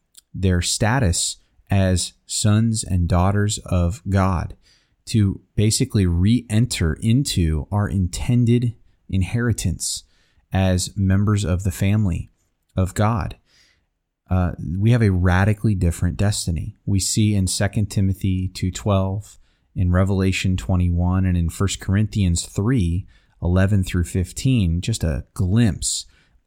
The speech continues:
at what this entails. In Second Timothy, we see that, that those who endure are actually going to rule and reign alongside Jesus in the kingdom to come. That just like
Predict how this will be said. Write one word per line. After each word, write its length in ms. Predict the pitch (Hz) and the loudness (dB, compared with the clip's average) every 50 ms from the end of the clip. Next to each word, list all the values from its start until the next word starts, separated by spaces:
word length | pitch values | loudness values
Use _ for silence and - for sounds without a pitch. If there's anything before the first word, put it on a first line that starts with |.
| - | -2
at 300 | 98 95 92 87 90 - - | 0 2 2 2 0 -2 -4
what 300 | - 101 98 104 104 104 - | -4 -2 0 0 -2 -2 -4
this 360 | - 98 98 92 87 - - - | -2 0 0 0 0 -2 -2 -2
entails. 640 | 113 98 95 - - - 127 120 101 - - - - | -2 -2 -2 -2 -2 -2 -2 -2 -4 -6 -6 -6 -4
In 100 | 95 92 | -2 -2
Second 360 | - - 120 - - 110 98 - | 0 -2 -2 0 0 0 0 2
Timothy, 400 | - 135 139 143 131 - 110 95 | 2 2 2 2 2 2 0 2
we 160 | 90 95 95 | 2 2 0
see 260 | - - - 107 104 | 0 0 2 2 2
that, 320 | 92 95 92 - - - 95 | 2 2 0 -2 -4 -4 -2
that 260 | 98 92 - 90 92 | 0 0 0 0 0
those 300 | 104 104 110 120 120 - | 0 2 2 0 0 0
who 160 | - 120 104 | 2 2 2
endure 580 | 95 95 92 87 98 104 127 131 104 87 85 - - - - _ _ _ - | 4 2 2 2 2 2 2 2 0 0 -2 -4 -8 -20 -20 _ _ _ -4
are 120 | - 92 | -2 0
actually 280 | 98 110 - - - 104 | 0 0 0 0 0 0
going 180 | 98 98 98 | 2 2 2
to 180 | 90 - 92 87 | 0 0 0 0
rule 460 | 82 82 90 101 113 117 117 120 - - | 2 2 2 2 2 2 2 0 -2 -2
and 280 | - 90 87 87 87 | 0 0 2 2 2
reign 360 | 92 92 101 113 107 98 87 | 2 2 4 4 4 2 2
alongside 1000 | 82 85 87 87 87 90 92 98 107 113 107 - - - 85 82 82 82 82 90 | 0 -2 -2 0 0 2 2 2 2 2 0 0 0 0 2 2 2 0 0 -2
Jesus 640 | 101 - 120 123 131 110 95 101 87 90 - - - - - - _ _ _ - | -4 -2 0 0 0 0 0 0 -2 -2 -2 -4 -6 -8 -12 -20 _ _ _ -2
in 280 | - 107 110 113 117 113 | 2 2 4 4 4 2
the 80 | 117 | 2
kingdom 540 | 113 - - 95 90 85 82 80 80 82 90 - | 0 0 0 0 2 2 2 2 0 0 -2 -4
to 100 | - 98 | -6 -8
come. 380 | - - 113 113 110 90 80 | -6 -4 -2 -2 0 0 0
That 220 | 90 92 95 - 98 | 0 0 0 -2 -2
just 380 | 92 101 120 117 - - - | 0 0 0 0 -2 -4 -6
like 420 | - 101 104 107 110 107 - - | -4 -2 0 0 0 -2 -6 -12